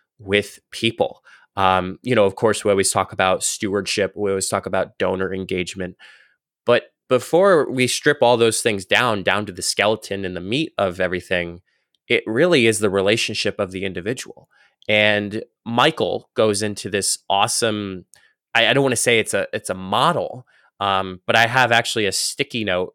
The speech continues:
that is somewhere in my office at home because, you know, we're <laughs> still, still transitioning between working from home and working in the office, um, about these awesome things that you can do and to be authentic about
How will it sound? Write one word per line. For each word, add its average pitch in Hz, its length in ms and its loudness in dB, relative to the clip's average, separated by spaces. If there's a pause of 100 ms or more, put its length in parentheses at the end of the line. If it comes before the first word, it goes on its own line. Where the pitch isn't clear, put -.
that 95 220 2
is 95 120 -4
somewhere 120 640 2
in 98 300 0
my 92 160 -2
office 98 380 -4
at 92 140 -2
home 92 340 0
because, 87 580 -6
you 107 120 -4
know, 87 120 -2
we're 92 120 -4
<laughs> - 0 -
still, - 440 2 (200)
still 165 400 4
transitioning 143 640 0
between 123 320 -2
working 127 280 2
from 120 200 -2
home 127 260 4
and 113 160 0
working 113 300 -2
in 107 80 -2
the 98 100 -2
office, 113 640 0 (340)
um, 98 540 4 (560)
about 120 260 0
these 120 220 0
awesome 113 340 2
things 113 320 -2
that 110 100 -2
you 113 140 0
can 101 220 -8
do 104 540 0 (400)
and 107 380 2 (400)
to - 100 -4
be 110 160 0
authentic 107 580 0
about 98 360 0